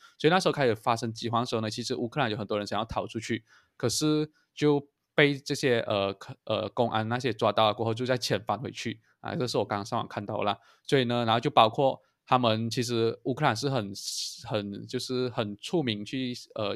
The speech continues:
这个黑土可以盛产很多粮食的嘛。可是这些粮食呢，他们，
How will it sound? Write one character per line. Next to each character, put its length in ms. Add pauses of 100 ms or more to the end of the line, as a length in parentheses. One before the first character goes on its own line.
(100)
这 80
个 240
黑 200
土 220
可 160
以 140
盛 520
产 200
很 100
多 100
粮 220
食 160
的 80
嘛。 140 (300)
可 100
是 40
这 100
些 40
粮 220
食 160
呢， 120
他 100
们， 200